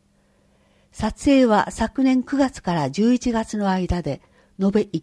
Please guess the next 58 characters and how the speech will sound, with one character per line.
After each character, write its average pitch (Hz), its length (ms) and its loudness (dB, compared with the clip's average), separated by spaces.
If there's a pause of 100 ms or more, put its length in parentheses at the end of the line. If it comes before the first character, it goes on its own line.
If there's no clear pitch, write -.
ヶ 233 140 -2
月 208 240 -4
ほ 156 160 -4
ど。 - 160 -8 (720)
最 240 300 2
後 190 120 0
ま 175 140 0
で 156 220 2 (120)
根 277 220 6
気 302 140 2
よ 302 100 6
く 226 260 0
お 175 60 -6
付 - 280 -4
き 226 40 4
合 196 60 4
い 180 60 0
い 165 40 -6
た 202 140 -2
だ 196 140 0
い 180 80 -6
た 175 200 -8
出 - 240 -2
演 247 160 4
者 185 140 -10
の 143 100 -6
皆 151 220 -6
様、 127 300 -14 (840)
ロ 202 160 4
ケ 262 140 4
地 - 100 -8
と 208 160 -2
し - 80 -14
て 180 260 2
ご 180 140 0
協 277 280 6
力 277 240 2
い 254 60 2
た 247 160 0
だ 233 120 0
い 226 80 -2
た 220 140 -2
皆 220 220 0
様、 185 320 -6 (500)
本 254 260 0
当 285 200 4
に 277 180 2
あ 196 100 -2
り 240 100 -2
が 240 140 -2
と 190 160 0
う 165 40 0
ご 151 120 -2
ざ 170 140 -4
い 165 60 -6
ま 156 140 -8
し - 80 -14
た。 - 160 -12